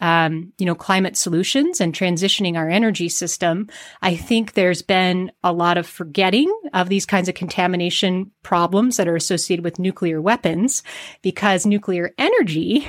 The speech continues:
<laughs> which also involves, um, you know, generating nuclear material, <laughs> just like nuclear weapons, is continually proposed as a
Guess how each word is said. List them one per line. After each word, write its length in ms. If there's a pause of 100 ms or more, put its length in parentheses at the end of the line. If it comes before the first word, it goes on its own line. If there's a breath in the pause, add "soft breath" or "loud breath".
<laughs> 500
which 260 (120)
also 420
involves, 840
um, 500
you 100
know, 140
generating 960 (160)
nuclear 800
material, 640 (240)
<laughs> 220
just 200
like 140
nuclear 320
weapons, 440 (340 loud breath)
is 280
continually 680
proposed 800
as 180
a 140